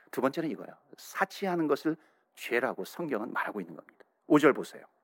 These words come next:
오 절 보시면 "너희가 땅에서 사치하고,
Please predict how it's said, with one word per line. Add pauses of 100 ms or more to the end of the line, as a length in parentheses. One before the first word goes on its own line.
(580)
오
절
보시면
"너희가
땅에서 (140)
사치하고,